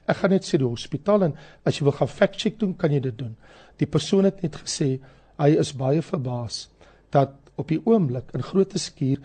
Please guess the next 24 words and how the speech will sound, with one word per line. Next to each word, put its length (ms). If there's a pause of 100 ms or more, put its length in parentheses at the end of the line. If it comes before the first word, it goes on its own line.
(200)
in 80
die 80
saal 380
waar 220
covid 320
pes-, 220
pasiënte 640
lê, 360 (420)
right 260
now, 220 (140)
soos 220
ek 80
met 140
jou 100
praat, 380
hier 120
by 200
ons, 480 (460)
dat 100
die 80
laaste 400
twee 260
maande 500 (360)
nie 500